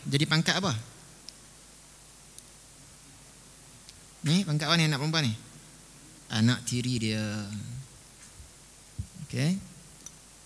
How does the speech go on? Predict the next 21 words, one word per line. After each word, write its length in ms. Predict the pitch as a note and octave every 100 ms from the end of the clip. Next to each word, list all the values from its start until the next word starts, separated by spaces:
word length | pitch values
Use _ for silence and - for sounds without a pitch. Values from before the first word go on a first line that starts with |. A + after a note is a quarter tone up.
| - - - - -
Apa 320 | D3+ - E3+
syarat 400 | D3+ D#3+ E3+ C#3+
jadi 240 | E3 E3+
anak 160 | F3 E3
tiri 240 | F#3+ G#3
ni? 160 | G3+ A#2 - - - - - - - - - - - - - - - - - - - - - - - - C#3
Ini 320 | B2+ C3+ B2+
yang 80 | A2+
ketiga, 320 | A#2+ A#2 A2+ B2
anak 160 | C3
tiri. 240 | - A#2+ A#2 - - - - - - - - - - - -
Bila 400 | D3 B2 B2+ C#3+
hubungan 400 | C#3+ C3+ C#3+ D3+
anak 240 | C#3 C#3+ B2+
tiri 320 | D3 D3+ D#3
tersebut, 480 | D3+ C#3+ D3 F3 G3+
dia 400 | D3+ D#3+ F3+ G3
jadi 240 | D3+ D3
mahram. 400 | D3 A#2+ A#2+ A2+ G#2 - - - - -
Apa 320 | D3 F#3 F3
syarat 320 | F3+ F3+ F3+